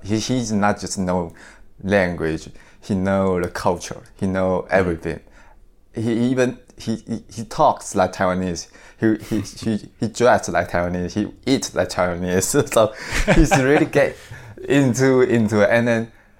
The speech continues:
Speaker 1: you feel it's not about language. Sometimes it's just, it's about the culture, and
Speaker 2: Yeah.
Speaker 1: he really know it, and he really appreciate it, and he, he studied really hard.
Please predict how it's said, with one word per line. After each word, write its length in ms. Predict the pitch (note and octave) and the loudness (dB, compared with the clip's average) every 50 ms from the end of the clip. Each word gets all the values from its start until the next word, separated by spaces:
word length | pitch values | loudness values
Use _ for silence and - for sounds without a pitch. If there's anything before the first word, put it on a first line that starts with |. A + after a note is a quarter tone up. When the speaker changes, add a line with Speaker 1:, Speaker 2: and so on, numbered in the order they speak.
| _ _ _ _ _ _ _ _ | _ _ _ _ _ _ _ _
Speaker 1:
you 140 | - C3+ C3 | 0 0 0
feel 360 | - - D3+ D3 C#3+ - - - - - | 2 4 4 4 4 2 0 -4 -4 -2
it's 120 | - - | 0 2
not 260 | D#3 D3+ E3+ F3 F#3 | 2 4 4 4 4
about 300 | D3+ G#2+ - A#2 A2 G2 | 2 2 4 4 4 4
language. 420 | F#2 F#2 G#2 B2 A2 E2+ D#2 D#2+ E2 | 4 2 2 2 0 -2 -2 -4 -6
Sometimes 480 | - - A2+ A#2 A2+ - G2 G2 G2 | -2 -2 -2 0 0 0 0 0 0
it's 60 | F2+ - | -2 -4
just, 240 | G2+ - - - _ _ _ _ _ _ _ _ _ _ _ | -8 -10 -12 -14 _ _ _ _ _ _ _ _ _ _ _
it's 180 | - G#2 - - | -6 -6 -4 -4
about 600 | - - - G#2 G#2 G2+ G2 G2 F#2+ F2+ F2+ - - _ - | -4 0 2 4 4 4 4 4 2 -2 -4 -8 -14 _ -16
the 80 | - | -14
culture, 520 | - - - D#3 B2 G2 - - - - - - | -10 -2 0 0 0 0 -4 -6 -8 -4 -2 0
and 160 | G2+ G2+ G2+ | 0 2 2
Speaker 2:
Yeah. 140 | F#2+ F2+ E2+ | 2 2 2
Speaker 1:
he 60 | G#2 | 0
really 360 | F#2+ F#2 G2+ G#2+ A2 G2 G2+ G2 - - - - | 0 0 0 2 2 2 0 -2 -4 -10 -14 -8
know 340 | G2 F#2+ G2 G2+ G2 G2 F2+ | -4 0 2 2 4 2 2
it, 240 | D2+ - - - - - - - | -2 -4 -8 -14 -18 -14 -8 -6
and 180 | F#2+ F#2+ F2+ | -6 -6 -6
he 200 | F#2 - G#2 F#2+ - - | -6 -6 -8 -8 -8 -8
really 320 | - G#2 G2+ G2+ F#2+ G2 - | -6 -4 -2 -2 -2 -2 -4
appreciate 460 | - F2 - - - F#3+ - F2 - | -4 -4 -4 -4 -4 -2 -2 -2 -2
it, 80 | - E2+ | -2 -4
and 200 | F2+ F#2 F#2+ F#2+ | -6 -6 -8 -8
he, 220 | - - A2+ G#2+ - - | -4 -4 -4 -4 -6 -10
he 120 | F#2 G2 G#2+ | -14 -12 -12
studied 400 | - - - G#2+ G2 F#2+ F#2+ F#2 | -12 -4 0 0 2 2 0 0
really 240 | F#2 F#2+ F#2+ F#2 F#2 | -2 -2 -2 -2 -4
hard. 340 | - - F#2 E2+ E2+ - | -4 -2 -2 -4 -4 -4